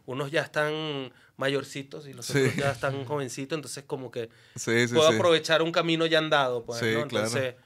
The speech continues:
Speaker 1: eh, sería, no sé, eh,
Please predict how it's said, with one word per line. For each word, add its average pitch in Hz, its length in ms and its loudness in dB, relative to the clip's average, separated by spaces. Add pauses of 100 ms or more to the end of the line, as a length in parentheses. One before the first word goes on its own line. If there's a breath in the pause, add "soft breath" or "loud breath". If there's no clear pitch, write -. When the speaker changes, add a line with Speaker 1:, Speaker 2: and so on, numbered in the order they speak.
(320 soft breath)
Speaker 1:
eh, 131 260 -10
sería, 135 1120 4 (520 soft breath)
no 139 120 -2
sé, 135 380 2
eh, 113 640 -14